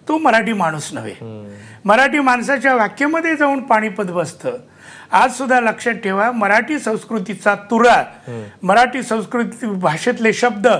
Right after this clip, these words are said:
Speaker 1: आपले वाक्प्रचार, आपले वस्त्र, हे सगळं काही उत्तर भारतामध्ये एक नवीन परिवर्तन आलेलं आहे.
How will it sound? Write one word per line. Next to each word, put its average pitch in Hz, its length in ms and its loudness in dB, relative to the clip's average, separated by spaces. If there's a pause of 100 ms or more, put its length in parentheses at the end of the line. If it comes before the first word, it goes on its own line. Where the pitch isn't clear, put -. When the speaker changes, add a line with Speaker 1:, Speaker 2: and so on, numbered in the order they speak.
(440)
Speaker 1:
आपले 240 480 4
वाक्प्रचार, 226 840 2 (440)
आपले 240 540 4
वस्त्र, 214 460 0 (560)
हे 302 160 -2
सगळं 254 300 0
काही 339 160 0
उत्तर 311 360 0
भारतामध्ये 294 540 0
एक 269 80 -4
नवीन 269 280 0
परिवर्तन 262 580 0
आलेलं 226 280 -2
आहे. - 260 -10